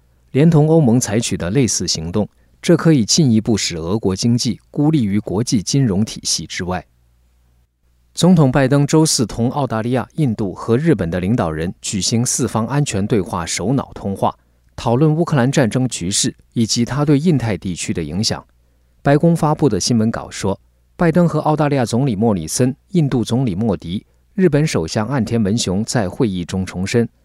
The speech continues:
他们致力于自由和开放的印太地区。这个地区所有国家的主权和领土完整都受到尊重，各国不受军事、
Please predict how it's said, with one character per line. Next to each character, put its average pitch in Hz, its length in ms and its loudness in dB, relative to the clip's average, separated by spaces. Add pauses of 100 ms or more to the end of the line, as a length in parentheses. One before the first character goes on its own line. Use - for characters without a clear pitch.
(240)
他 - 140 0
们 170 160 6
致 180 180 -2
力 135 100 4
于 120 200 4
自 156 240 -2
由 98 120 4
和 101 200 0
开 127 200 -4
放 135 220 2
的 82 100 -4
印 90 160 -4
太 85 160 -10
地 87 160 -8
区。 - 300 -8 (460)
这 - 100 0
个 185 100 2
地 165 160 4
区 151 200 0
所 143 240 2
有 127 120 4
国 95 220 -2
家 131 100 -2
的 113 140 -2
主 82 220 -8
权 104 260 -4
和 101 180 -4
领 104 200 -2
土 95 180 -4
完 87 180 -4
整 - 320 -4
都 120 200 2
受 113 200 -2
到 71 180 -6
尊 98 220 -6
重， - 160 0 (440)
各 180 180 2
国 120 180 2
不 117 160 -2
受 127 200 2
军 147 260 -2
事、 - 240 -2